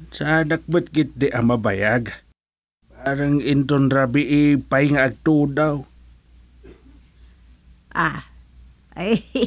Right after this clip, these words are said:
Speaker 2: <laughs> duata lang nga ro din ama paniti talon.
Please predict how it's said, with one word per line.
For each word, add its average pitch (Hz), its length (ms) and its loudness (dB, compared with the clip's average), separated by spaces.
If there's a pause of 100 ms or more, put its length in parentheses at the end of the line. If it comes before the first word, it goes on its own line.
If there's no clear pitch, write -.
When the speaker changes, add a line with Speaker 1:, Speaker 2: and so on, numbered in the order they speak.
(120)
Speaker 2:
<laughs> - 460 -18
duata 269 380 0
lang 311 240 2
nga 302 80 4
ro 302 220 2
din 269 180 4
ama 262 220 4
paniti 262 400 2
talon. 233 480 2